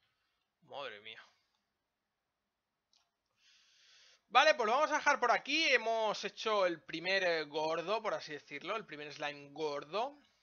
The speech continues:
Hay que continuar. Vale, hay tres gordos y no sé.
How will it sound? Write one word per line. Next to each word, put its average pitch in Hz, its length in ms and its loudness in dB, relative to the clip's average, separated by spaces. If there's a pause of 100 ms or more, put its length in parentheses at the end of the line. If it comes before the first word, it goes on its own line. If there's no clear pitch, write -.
(300)
Hay 147 100 -6
que - 100 -12
continuar. 131 600 -10 (1500)
Vale, 131 220 -4
hay 120 320 -4 (240)
tres 131 300 -8
gordos 139 440 -8
y 131 360 -16 (460)
no 135 120 -12
sé. 156 360 -12